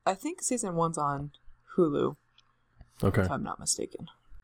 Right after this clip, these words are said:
Speaker 2: So for everybody listening, Steven is out again this week. We're going to talk about networking this time, and it seemed applicable based on the last episode of Marketing Yourself,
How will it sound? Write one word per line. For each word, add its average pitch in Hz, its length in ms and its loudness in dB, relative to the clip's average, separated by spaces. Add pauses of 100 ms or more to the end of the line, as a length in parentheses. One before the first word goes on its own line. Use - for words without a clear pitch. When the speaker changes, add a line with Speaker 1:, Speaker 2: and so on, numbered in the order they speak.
(160)
Speaker 2:
So 110 240 8
for 107 180 4
everybody 123 320 6
listening, 110 440 4
Steven 113 480 4
is 104 400 2
out 95 240 2
again 92 300 -2
this 90 200 -4
week. 117 300 2 (960)
We're 107 160 8
going 110 320 8
to 101 540 2
talk 127 260 2
about 101 140 6
networking 92 500 -2
this 95 160 -2
time, 90 340 0 (720)
and 90 640 4 (560)
it 101 140 6
seemed 135 300 6
applicable 110 560 4
based 98 420 0
on 95 300 4
the 85 420 0
last 98 340 4
episode 110 420 4
of 104 60 -2
Marketing 107 460 2
Yourself, 107 640 2